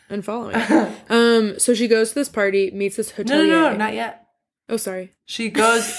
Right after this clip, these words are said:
Speaker 2: she
Speaker 1: <laughs>
Speaker 2: unpacks 'cause her ba-, her paquets come, and Gabe is there to help her unload, and they hang out, and he makes her a perfect omelet, and then scolds her for
Speaker 1: Well,
Speaker 2: trying to clean up.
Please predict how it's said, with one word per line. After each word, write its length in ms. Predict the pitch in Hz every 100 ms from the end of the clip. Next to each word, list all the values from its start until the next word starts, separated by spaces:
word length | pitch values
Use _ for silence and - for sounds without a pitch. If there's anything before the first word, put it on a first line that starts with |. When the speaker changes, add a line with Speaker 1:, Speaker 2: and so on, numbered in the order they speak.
| -
Speaker 2:
she 140 | -
Speaker 1:
<laughs> 120 | -
Speaker 2:
unpacks 460 | 226 220 196 185 -
'cause 160 | 226 214
her 120 | 190
ba-, 260 | 190 175 -
her 340 | 190 196 185 - _
paquets 460 | - 202 208 202 202
come, 320 | 196 170 156 - - - - -
and 440 | 196 185 175 165 - - -
Gabe 240 | 170 202 196
is 100 | -
there 160 | 185
to 100 | 180
help 240 | 160 180 -
her 80 |
unload, 460 | 175 170 175 196 185
and 140 | 170
they 100 | 175
hang 180 | 175 180
out, 120 | 180 170
and 80 | 175
he 40 |
makes 180 | 175 175
her 80 | 180
a 40 |
perfect 380 | 175 190 180 170 -
omelet, 500 | 170 165 160 185 - _ _ - -
and 60 | -
then 120 | 190
scolds 340 | 185 - 196 196
her 80 | 202
for 100 | 196
Speaker 1:
Well, 180 | 277
Speaker 2:
trying 140 | 269 180
to 40 |
clean 180 | 180 170
up. 180 | 156 -